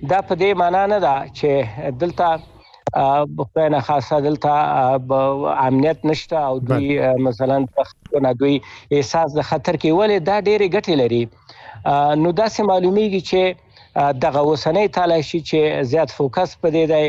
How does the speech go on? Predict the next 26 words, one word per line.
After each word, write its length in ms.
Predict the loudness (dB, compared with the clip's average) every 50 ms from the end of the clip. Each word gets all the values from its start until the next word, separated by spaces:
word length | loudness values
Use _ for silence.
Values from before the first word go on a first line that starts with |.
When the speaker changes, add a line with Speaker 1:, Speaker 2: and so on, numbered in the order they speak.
| 0 0
Speaker 1:
آ، 260 | 0 0 2 2 0
زه 140 | -2 -4 -6
فکر 300 | -6 -6 -4 -4 -4 -4
کوم 340 | 0 0 0 2 2 0 -2
چې 140 | 0 -2
دا 260 | -2 0 2 0 0 -2 -4 _ _ _ _ -20 -20 -20 _ _
یو 220 | -2 2 2 4 2
علت 300 | 2 2 0 0 0 0
یې 40 | 0
دا 140 | 2 2 2
دی 120 | 2 0
چې 200 | -2 0 0 0 2 2 0 -2
په 80 | -4 0
دې 60 | 0
وروستیو 480 | 2 2 2 0 -2 -2 -2 -2 -2 0
کې 120 | -2 -6
کابل 320 | -2 -2 -2 0 0 -2
ښار 280 | -4 -2 -2 -2 -2 -2
کې 200 | -4 -4 -4 -4 -4 -6 -6 -4
ځینې 220 | -2 0 0 0 0 0 0 0
داسې 220 | 0 0 -2 -4 -4 -2 0
حملې 340 | -2 0 2 2 2 2 0 0 -2
کیږي 320 | -2 0 0 2 2 2 2 0 -2 -4 -4 -2
ډېرې 280 | 0 0 2 2 0 -2 -2 -6 -4
وخت 340 | -2 -2 -2 -2 -2 -6 -4
نه 160 | -4 -4